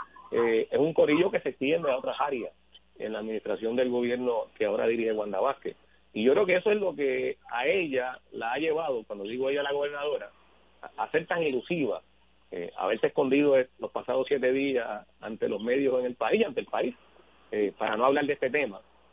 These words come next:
Eh, y el, el esfuerzo que ha hecho con tratar de desvi-, desviar la discusión, eh, y la atención de lo que está ocurriendo en la investigación y la información que está saliendo, con el anuncio de que va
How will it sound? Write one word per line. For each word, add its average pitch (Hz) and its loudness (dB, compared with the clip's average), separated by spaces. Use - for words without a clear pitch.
Eh, 110 -4
y 247 0
el, 127 2
el 123 2
esfuerzo 151 0
que 180 2
ha 170 4
hecho 202 -4
con 139 -6
tratar 131 -4
de 160 0
desvi-, 143 -12
desviar 131 -4
la 160 -2
discusión, 147 -6
eh, 113 -6
y 117 -2
la 117 -2
atención 127 0
de 147 0
lo 127 -2
que 107 -4
está 120 -4
ocurriendo 139 0
en 147 2
la 151 0
investigación 151 0
y 214 -4
la 170 -2
información 117 -4
que 131 -2
está 127 -4
saliendo, - -2
con 113 2
el 107 -2
anuncio 131 2
de 123 6
que 107 -2
va 113 0